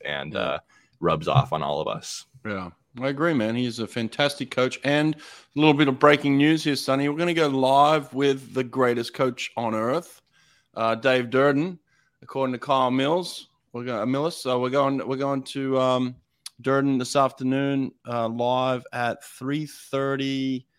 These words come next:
Speaker 2: um, Pacific time. Yeah, you guys are on Pacific time, aren't you?
Speaker 1: Yeah.
Speaker 2: Yeah. What do you think about that, Sonny?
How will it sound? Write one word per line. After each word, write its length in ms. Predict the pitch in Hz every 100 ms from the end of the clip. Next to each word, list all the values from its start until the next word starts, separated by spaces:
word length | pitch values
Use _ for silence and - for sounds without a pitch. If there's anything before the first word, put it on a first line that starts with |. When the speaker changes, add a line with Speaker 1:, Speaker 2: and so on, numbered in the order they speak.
| _ _ _ _ _
Speaker 2:
um, 500 | 95 92 98 98 82
Pacific 480 | - - 170 170 -
time. 300 | 107 78 - _ -
Yeah, 120 | 120
you 220 | 95 113
guys 220 | 117 107
are 40 | 107
on 80 |
Pacific 360 | 98 92 98 92
time, 160 | 85 87
aren't 220 | 92 -
you? 80 | 73
Speaker 1:
Yeah. 200 | - 87 - _ _ _ _ _
Speaker 2:
Yeah. 200 | 131 - _ _ _ _ _ _
What 80 | 113
do 60 | 120
you 60 |
think 120 | 120 120
about 140 | 113
that, 200 | 117 113
Sonny? 300 | 110 117 135